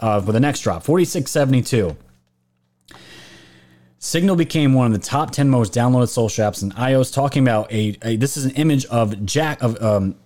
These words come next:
Jack here, Jack Dorsey, a, a tweet talking about Signal, and he's saying to download it. And Q is pointing out here, "Signal since day one, did they know?"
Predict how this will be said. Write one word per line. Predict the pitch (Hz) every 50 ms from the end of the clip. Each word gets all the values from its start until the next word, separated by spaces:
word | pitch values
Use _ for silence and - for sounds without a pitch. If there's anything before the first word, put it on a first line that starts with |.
| _ - 104
Jack | - - 160 165 165 -
here, | - 190 202
Jack | 90 101 139 147 139 -
Dorsey, | 147 143 147 143 - - 110 101 90 - -
a, | - - - - 107
a | 104
tweet | - - 185 180 - - - - _ _ _ _ _ _ -
talking | - - 160 165 - 160 147
about | 135 120 113 -
Signal, | - - 170 165 135 101 82 73 - _ _ _ _ _ _ _ -
and | 117 123 131
he's | 127 113 -
saying | - 123 123 120 113
to | - 120 113
download | 104 95 110 107 113 117 110 98 90 85 78
it. | 73 - _ - _ _ _ _ _ _ _ _ - - - - - - - - _ -
And | - 120 120 117 110
Q | - 139 147 165
is | 151 -
pointing | - 147 139 135 131 131
out | 127 131 120
here, | 110 107 95
"Signal | 92 - - - 156 160 180 180 175 170 170 160 131
since | - - 147 131 117 -
day | - 127 127 123
one, | 113 104 113 117 110 101 92 82
did | 95 90 87
they | 95 92 87
know?" | 90 90 98 107 120 139 160 -